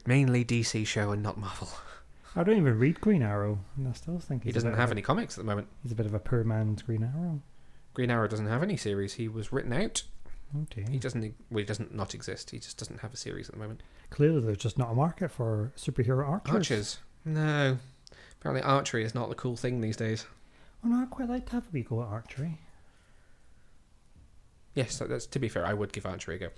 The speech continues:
Speaker 1: Anyway, we're totally digressing here.
Speaker 2: A wee bow and thwip.
Speaker 1: <laughs> The next piece of news, again, is not a surprise, but
Speaker 2: I'd probably shoot somebody by accident.
Speaker 1: You probably, you probably shoot yourself by accident.
Speaker 2: Yeah. "Oh no, it's in my tea." <laughs> Sorry.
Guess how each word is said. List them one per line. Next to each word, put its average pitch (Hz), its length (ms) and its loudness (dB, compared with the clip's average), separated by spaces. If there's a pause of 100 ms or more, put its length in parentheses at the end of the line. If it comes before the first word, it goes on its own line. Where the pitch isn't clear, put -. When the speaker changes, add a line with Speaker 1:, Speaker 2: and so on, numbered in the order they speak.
(160)
Speaker 1:
Anyway, 190 240 2
we're 107 120 -6
totally 247 360 0
digressing 143 400 2
here. 90 160 -4 (180)
Speaker 2:
A 151 60 2
wee 139 160 6
bow 139 240 4
and 120 120 4
thwip. - 380 6 (540)
Speaker 1:
<laughs> - 1000 10 (840)
The 170 100 6
next 208 220 8
piece 160 200 8
of 110 120 4
news, 104 360 6
again, 123 380 6
is 120 220 0
not 123 260 4
a - 60 0
surprise, 98 580 0 (220)
but 107 160 8
Speaker 2:
I'd 107 100 6
probably 104 240 2
shoot 135 220 0
somebody 107 280 0
by 101 60 0
accident. 120 440 -4 (140)
Speaker 1:
You 151 120 2
probably, 147 260 2 (140)
you - 80 -4
probably 202 160 4
shoot - 140 2
yourself 135 360 4
by 92 120 4
accident. 120 600 -4 (100)
Speaker 2:
Yeah. 240 160 0
"Oh 277 40 4
no, 285 560 4 (440)
it's - 120 -2
in 277 120 4
my 269 120 6
tea." 254 560 2 (560)
<laughs> - 580 -14
Sorry. 107 220 -2